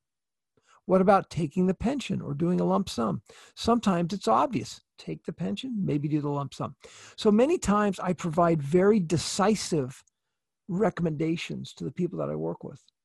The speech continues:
But a lot of times it can go either way. There is no right choice. Just make a decision, okay? Your life does not hang in the balance.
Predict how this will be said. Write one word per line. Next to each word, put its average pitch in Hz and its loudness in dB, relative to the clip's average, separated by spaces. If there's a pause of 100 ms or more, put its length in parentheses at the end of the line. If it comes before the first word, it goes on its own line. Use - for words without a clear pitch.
(600)
But - -2 (560)
a 156 4
lot 165 4
of 254 -8
times 233 -4 (1040)
it 170 -6
can 170 -2
go 131 -4
either 180 -2
way. 330 -4 (720)
There 254 -2
is 330 -2
no 311 2
right 254 0
choice. - -4 (400)
Just - -8
make 277 0
a 311 -4
decision, 254 -6 (240)
okay? 254 0 (520)
Your 302 6
life 196 6
does 170 0
not 196 2
hang 185 0
in 175 0
the 165 0
balance. - -12